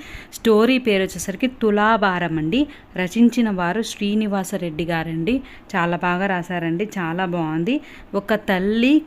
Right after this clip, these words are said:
కొడుకు, కోడలు, ఒక బాబు అండి. ఈ స్టోరీ మొత్తం ఈ నలుగురు చుట్టే తిరుగుతుందండి. చాలా డిఫరెంట్గా ఉంటుంది, చాలా బాగుంటుంది. తప్పకుండా లాస్ట్ వరకు వినండి,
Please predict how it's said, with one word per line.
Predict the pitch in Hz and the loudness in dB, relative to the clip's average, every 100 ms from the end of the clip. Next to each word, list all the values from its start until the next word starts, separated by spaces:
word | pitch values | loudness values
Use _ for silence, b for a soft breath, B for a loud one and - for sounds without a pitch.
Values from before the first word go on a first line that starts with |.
| - | 0
కొడుకు, | 196 185 202 - 254 285 285 | 0 2 0 0 0 0 0
కోడలు, | 202 185 190 190 202 302 | -2 0 2 2 2 2
ఒక | 277 190 | 2 -2
బాబు | 170 170 165 170 190 | -2 0 2 2 0
అండి. | 180 165 233 277 B B - | 0 0 0 -4 B B -6
ఈ | 190 | -6
స్టోరీ | 180 - 196 208 | -4 -2 0 2
మొత్తం | 214 185 - 233 | 0 -2 -2 0
ఈ | 208 | 0
నలుగురు | 185 175 175 196 | 0 0 -2 -2
చుట్టే | 175 190 208 | -4 -4 -4
తిరుగుతుందండి. | 185 170 170 175 170 175 240 247 | -4 -4 -4 -4 -4 -2 -2 -2
చాలా | 190 175 190 | -2 0 -2
డిఫరెంట్గా | 180 - 190 180 185 175 | -4 -4 -4 -4 -4 -2
ఉంటుంది, | 170 180 196 | -2 -4 -6
చాలా | 208 208 165 175 180 | -6 -4 -2 -2 -4
బాగుంటుంది. | 175 175 175 170 175 196 294 B B B B - | -2 -2 -2 -4 -4 -2 -6 B B B B -8
తప్పకుండా | - - 254 247 226 226 | -8 -2 -2 2 2 2
లాస్ట్ | 220 185 196 208 247 | 2 4 2 0 -2
వరకు | 220 202 202 | 0 -2 -2
వినండి, | 180 175 202 | -2 0 -2